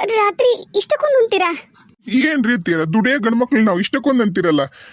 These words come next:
Speaker 2: ನಮಗಂಕ್ರು ನಮ್ ಮನ್ಯಾಗ ಎಲ್ಲಾ ಶಿಸ್ತು ಊಟ ಬೇಕ್ ಬಿಡ್ರಿ. ಮಾಡ್ರಿ, ಹಾ, ಬಿಸಿ ಬಿಸಿ ರೊಟ್ಟಿ ಮಾಡ್ಬಿಡ್ರಿ, ಒಂದ್ ಎರಡ್ ತರದ್ ಪಲ್ಯ, ಒಂದ್ ಎರಡ್ ತರದ್ ಚಟ್ನಿ, ಅನ್ನ ಸಾರು, ಇನ್ನೇನ್ರಿ ಒಂದ್ ಎರಡ್ ಸಾಂಡ್ಗಿ ಸಾಕು. ಮ-, ನನಗ ಊಟದಾಗ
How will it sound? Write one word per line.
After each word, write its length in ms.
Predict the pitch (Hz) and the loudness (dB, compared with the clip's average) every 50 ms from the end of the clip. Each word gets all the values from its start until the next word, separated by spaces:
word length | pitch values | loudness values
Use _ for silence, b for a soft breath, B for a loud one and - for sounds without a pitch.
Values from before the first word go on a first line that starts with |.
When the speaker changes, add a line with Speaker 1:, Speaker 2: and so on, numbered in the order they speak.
| B B _ - | B B _ -2
Speaker 2:
ನಮಗಂಕ್ರು 720 | 151 151 160 165 185 233 254 233 269 269 240 - 294 285 | 0 0 0 2 2 0 2 2 0 0 0 0 0 0
ನಮ್ 200 | 277 269 254 247 | 2 2 2 2
ಮನ್ಯಾಗ 340 | 240 240 240 254 254 214 | 2 2 2 0 0 0
ಎಲ್ಲಾ 240 | 226 208 190 202 226 | 0 0 0 -2 -2
ಶಿಸ್ತು 460 | 233 - - 202 214 - - - 277 | -2 -2 -2 -2 -2 -4 -4 -4 -2
ಊಟ 260 | 220 196 220 220 - 202 | 0 0 0 0 0 0
ಬೇಕ್ 300 | 156 170 185 180 - 151 | 0 0 -2 -2 -2 -2
ಬಿಡ್ರಿ. 240 | 165 160 147 139 B B B B B B B B | -2 -2 -2 -4 B B B B B B B B
ಮಾಡ್ರಿ, 320 | 170 190 220 226 208 - 139 | -2 0 0 0 -2 -4 -6
ಹಾ, 420 | - - _ 214 233 294 311 233 | -6 -6 _ -2 0 0 0 0
ಬಿಸಿ 220 | 170 156 160 - 165 | 0 -2 -2 -2 -2
ಬಿಸಿ 180 | 185 170 202 | -2 0 0
ರೊಟ್ಟಿ 240 | 185 180 175 - 208 | 0 0 -2 0 0
ಮಾಡ್ಬಿಡ್ರಿ, 400 | 202 196 185 180 170 160 220 254 | 0 2 0 0 0 0 0 0
ಒಂದ್ 200 | 254 220 185 170 | 0 0 0 0
ಎರಡ್ 160 | 160 156 156 | 0 -2 -2
ತರದ್ 200 | - 180 170 147 | -2 -4 -4 -2
ಪಲ್ಯ, 320 | - 202 185 185 214 240 247 | -2 -4 -2 0 0 0 0
ಒಂದ್ 260 | 226 190 165 151 147 | 0 -2 -2 -2 -2
ಎರಡ್ 140 | 147 139 135 | -2 -2 -2
ತರದ್ 180 | 175 170 165 | -2 -4 -2
ಚಟ್ನಿ, 440 | - 202 208 208 - - 269 285 277 208 B B B B B B B - - 190 | -2 -2 -2 -2 -2 -2 0 0 0 0 B B B B B B B -4 -2 -2
ಅನ್ನ 280 | 180 180 190 214 233 214 | -2 0 0 0 0 -2
ಸಾರು, 500 | - - 185 170 170 170 185 254 254 185 | -2 -2 -2 0 0 0 0 0 0 0
ಇನ್ನೇನ್ರಿ 680 | 151 170 240 339 381 415 415 415 415 403 349 - 180 | 0 0 0 0 0 0 0 0 2 2 2 2 2
ಒಂದ್ 220 | 156 160 175 180 180 | 2 0 0 0 0
ಎರಡ್ 180 | 185 180 175 | 0 0 0
ಸಾಂಡ್ಗಿ 440 | 175 - 214 214 214 190 180 220 - - 123 B B B B B B B | -2 -2 -2 -2 -2 -2 0 0 0 0 -2 B B B B B B B
ಸಾಕು. 440 | - - 226 208 175 151 - 143 - - _ _ _ - | -6 -4 -2 -2 -2 -4 -6 -8 -8 -8 _ _ _ -2
ಮ-, 260 | 185 190 190 185 185 190 | -2 0 0 0 0 0
ನನಗ 280 | 190 202 208 214 196 | 0 0 0 0 0
ಊಟದಾಗ 540 | 214 233 233 208 220 233 196 220 220 214 | 2 2 2 0 0 0 0 0 -2 0